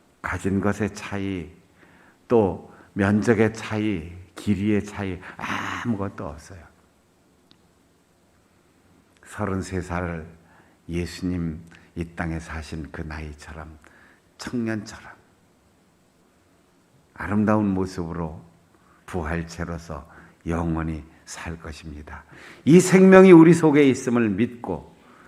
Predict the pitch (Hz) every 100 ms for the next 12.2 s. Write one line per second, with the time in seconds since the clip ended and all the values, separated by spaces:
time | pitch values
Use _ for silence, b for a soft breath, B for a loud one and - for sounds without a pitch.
0 | b b - 120 117 117 113 101 107 90
1 | 87 B B - - 110 107 95 98 95
2 | 90 87 82 B B B B - 127 123
3 | 123 - 143 - 170 151 92 B B B
4 | 120 147 214 208 202 151 160 156 151 147
5 | 139 120 117 - 131 107 107 95 95 87
6 | 92 113 160 B B B B - - 180
7 | 202 196 196 190 190 185 175 170 165 156
8 | 151 - - - 190 156 143 131 120 113
9 | 113 104 82 B B B - 123 107 95
10 | 90 - 92 87 - - 90 101 98 -
11 | 85 82 78 - - - 90 76 71 71
12 | - -